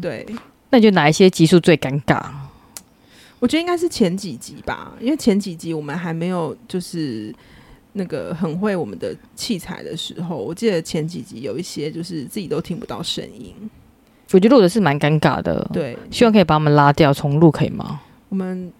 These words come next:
Speaker 1: 等我们做了几百集之后，我们来复刻一下。
Speaker 2: 好啊，再来回顾一下。
Speaker 1: 如果那时候还有人在听的话。
Speaker 2: <laughs> 因为收听率实在太低了，是不是？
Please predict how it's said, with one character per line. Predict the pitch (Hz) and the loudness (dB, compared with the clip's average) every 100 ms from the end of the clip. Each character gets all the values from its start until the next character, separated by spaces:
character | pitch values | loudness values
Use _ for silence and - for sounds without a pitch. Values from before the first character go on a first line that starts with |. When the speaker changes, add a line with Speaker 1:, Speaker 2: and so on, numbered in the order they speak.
| _ | _
Speaker 1:
等 | 208 | -4
我 | 202 | -2
们 | 175 147 180 _ - | -4 -6 -10 _ 0
做 | 233 202 | 2 2
了 | 170 151 - _ | 0 -4 -8 _
几 | - 165 | -10 -4
百 | 160 | -4
集 | 143 147 | -6 -12
之 | 160 160 | -8 -6
后， | |
我 | 170 | -6
们 | - | -8
来 | 95 | -14
复 | - 156 | -12 -14
刻 | - - - | -12 -14 -14
一 | - | -14
下。 | - - | -14 -4
Speaker 2:
好 | - 147 | 2 4
啊， | 151 147 143 151 156 | 4 2 0 -6 2
再 | 202 165 | 4 6
来 | |
回 | 165 160 | 6 4
顾 | 151 175 | 6 6
一 | 147 | 6
下。 | - 151 120 123 | 6 2 2 -2
Speaker 1:
如 | 214 | 0
果 | 190 | 2
那 | 196 | 0
时 | 196 | -2
候 | 175 | -4
还 | 156 | -4
有 | 135 | -6
人 | 98 | -6
在 | 127 135 | -8 -8
听 | 160 90 | -10 -2
的 | - | 0
话。 | - - - - - - - - | 0 0 -6 -8 -14 -20 -4 6
Speaker 2:
<laughs> | 480 320 - 427 | 6 6 2 4
因 | 320 311 330 285 | 6 6 4 6
为 | 294 | 6
收 | 285 | 6
听 | 277 262 | 4 4
率 | |
实 | 254 | 6
在 | 226 | 6
太 | 277 196 | 6 4
低 | 180 175 | 6 6
了， | 165 | 8
是 | 160 156 | 6 4
不 | |
是？ | 156 | 4